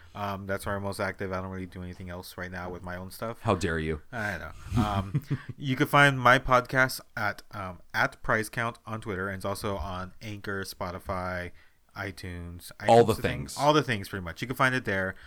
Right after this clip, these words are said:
Speaker 1: I do have a good, like, maybe twenty-five episode backlog.
Speaker 2: Yeah.
Speaker 1: You go listen
Speaker 2: If
Speaker 1: to
Speaker 2: you wanna hear a man get real hyped about Sword and Shield before it came out, that's your podcast.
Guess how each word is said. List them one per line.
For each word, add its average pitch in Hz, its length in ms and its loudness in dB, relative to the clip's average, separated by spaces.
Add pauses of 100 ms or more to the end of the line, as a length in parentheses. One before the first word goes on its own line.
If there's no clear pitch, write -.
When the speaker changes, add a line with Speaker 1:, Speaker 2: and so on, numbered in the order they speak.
(200)
Speaker 1:
I 120 140 2
do 131 120 4
have 127 500 6
a 117 40 -4
good, 98 360 -2
like, 90 200 -4
maybe 92 240 -6
twenty-five 98 520 -6
episode 95 320 -6
backlog. 98 500 0
Speaker 2:
Yeah. 156 120 8 (300)
Speaker 1:
You 113 100 -2
go 110 40 4
listen 107 240 -2
Speaker 2:
If 107 80 0
Speaker 1:
to 120 60 4
Speaker 2:
you 139 80 10
wanna 165 180 10
hear 156 220 8
a 131 40 10
man 131 300 8
get 113 160 6
real 107 360 6
hyped 107 260 4
about 92 240 4
Sword 104 300 4
and 92 80 -2
Shield 101 360 8
before 101 280 4
it 101 60 -2
came 101 220 2
out, 101 340 8
that's 101 300 6
your - 80 4
podcast. - 460 4